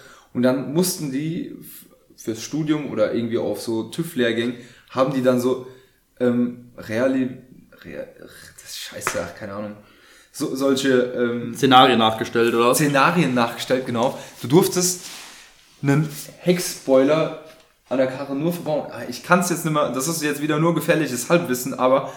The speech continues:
Speaker 1: du durftest einen Heckspoiler nur verbauen, wenn... Ähm, nachgewiesen werden konnte, dass wenn der Typ über die Karre fliegt, dass er nicht mit dem Kopf auf dem Heckspoiler aufschlägt. <laughs> So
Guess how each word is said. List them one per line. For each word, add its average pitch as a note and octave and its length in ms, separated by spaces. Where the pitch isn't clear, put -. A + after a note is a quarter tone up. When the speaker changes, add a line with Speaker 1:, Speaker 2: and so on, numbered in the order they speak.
Speaker 1:
du B2+ 80
durftest F3 360
einen C3+ 180
Heckspoiler C3 520
nur E3+ 240
verbauen, A#2+ 460
wenn... D#3+ 600
Ähm, B2+ 640
nachgewiesen C3 800
werden A#2+ 260
konnte, A#2+ 280
dass - 340
wenn F3+ 220
der D3+ 180
Typ - 320
über F3+ 300
die C#3 120
Karre F3+ 340
fliegt, A#2 400
dass A#2 180
er A#2 80
nicht E3+ 320
mit D#3 140
dem C3+ 120
Kopf F#3 300
auf D3+ 260
dem C#3+ 80
Heckspoiler G#2 500
aufschlägt. F#2+ 540
<laughs> - 40
So - 160